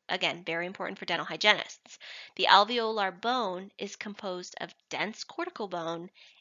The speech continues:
and cancellous bone, right? We see both. And you can see these images on figure twenty-seven dash sixty-six and twenty-seven dash sixty-seven.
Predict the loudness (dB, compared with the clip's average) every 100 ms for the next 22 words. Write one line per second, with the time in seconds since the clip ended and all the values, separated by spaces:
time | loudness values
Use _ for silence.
0 | 0 6 8 6 4 -8 -12 -6 0 0
1 | 0 -4 -4 -4 -6 -6 -10 -4 -4 -4
2 | -6 0 4 4 2 -12 -16 -14 -8 6
3 | 10 10 8 -2 -8 -6 -6 -6 -6 0
4 | 0 2 -2 -6 -6 -4 -2 -2 -2 -4
5 | -4 -4 -4 -8 -6 -8 -6 -8 -6 -4
6 | -4 -2 0 0 2 -2 -4 -6 -6 -6
7 | -10 -8 -6 0 0 -2 -14 -16 -14 -14
8 | -12 -2 2 4 4 4 2 0 -4 -4
9 | -4 -4 -6 -4 -2 -2 -2 -6 -10 -8
10 | -10 -10 -10 -4 -4